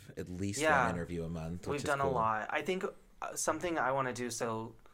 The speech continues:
Speaker 2: actually, well, let's do resolutions at the end of the episode.
Speaker 1: Yeah, that
Speaker 2: We'll do
Speaker 1: yeah.
Speaker 2: resolutions for, like, what we wanna see the podcast do, and then also just, like, i-, if we have any personal ones, too.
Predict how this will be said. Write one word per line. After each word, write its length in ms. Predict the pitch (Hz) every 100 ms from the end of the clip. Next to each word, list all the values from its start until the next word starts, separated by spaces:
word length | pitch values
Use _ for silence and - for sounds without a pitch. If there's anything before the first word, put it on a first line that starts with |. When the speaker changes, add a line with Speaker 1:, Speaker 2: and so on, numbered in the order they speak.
| - - - - _
Speaker 2:
actually, 320 | 156 170 202 196
well, 100 | 190
let's 160 | 202
do 140 | - 220
resolutions 680 | 202 185 156 151 156 139 135
at 120 | 107
the 120 | 120
end 200 | 107 104
of 100 | 101
the 80 | 101
episode. 520 | 101 107 - 117 110 - 151
Speaker 1:
Yeah, 400 | 202 131 87 85
that 160 | 110
Speaker 2:
We'll 80 | 143
do 100 | 147
Speaker 1:
yeah. 60 | 165
Speaker 2:
resolutions 640 | 160 110 170 165 165 156
for, 300 | - 143 139
like, 260 | 135 127 123
what 280 | 127 127 120
we 100 | 127
wanna 200 | 123 120
see 160 | - 117
the 100 | 120
podcast 600 | - 107 - 117 110 -
do, 220 | 117 110
and 180 | 110 117
then 100 | 117
also 540 | 113 113 120 113 110 - - - - -
just, 200 | - 120
like, 180 | 113 -
i-, 140 | 143 127 123
if 120 | 120
we 80 | 113
have 120 | 110
any 120 | 104
personal 380 | - 107 - 53
ones, 220 | - -
too. 240 | - -